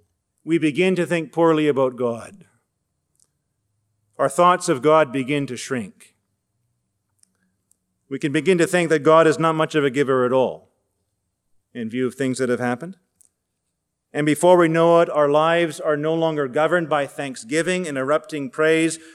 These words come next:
We miss God in the big things, and then we miss God in the small things.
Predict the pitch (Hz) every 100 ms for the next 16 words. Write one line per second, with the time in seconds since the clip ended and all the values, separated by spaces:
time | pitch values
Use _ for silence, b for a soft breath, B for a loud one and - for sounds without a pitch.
0 | B 151 147 156 208 202 143 180 185 196
1 | 180 165 165 196 202 165 160 175 202 -
2 | _ _ _ _ _ _ _ _ _ _
3 | _ _ _ _ _ _ _ _ 131 151
4 | 160 170 165 165 160 151 151 160 160 160
5 | 160 117 107 - -